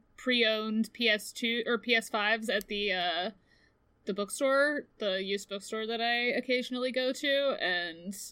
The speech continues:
if once I have money again, I think I could spend, like, three hundred bucks on a used P S five, like,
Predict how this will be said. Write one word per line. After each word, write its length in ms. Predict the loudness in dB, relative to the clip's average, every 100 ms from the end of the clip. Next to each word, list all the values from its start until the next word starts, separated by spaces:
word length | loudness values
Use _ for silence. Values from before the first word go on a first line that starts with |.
| -18 _ _ _ _ _ _ _ _ _ -10
if 120 | -4
once 180 | 0 2
I 60 |
have 140 | 2 2
money 280 | 0 0
again, 300 | 0 2 0 0
I 60 |
think 140 | 2 4
I 80 | 4
could 160 | 0
spend, 380 | -4 -4 -4 -8
like, 300 | -6 -6 -6
three 200 | -6 -6
hundred 260 | -6 -8 -8
bucks 300 | -8 -8 -10
on 140 | -10
a 120 | -10 -12 -10
used 300 | -10 -10 -6
P 120 | -4
S 180 | -4 -6
five, 440 | -6 -4 -4 -6
like, 340 | -6 -6 -6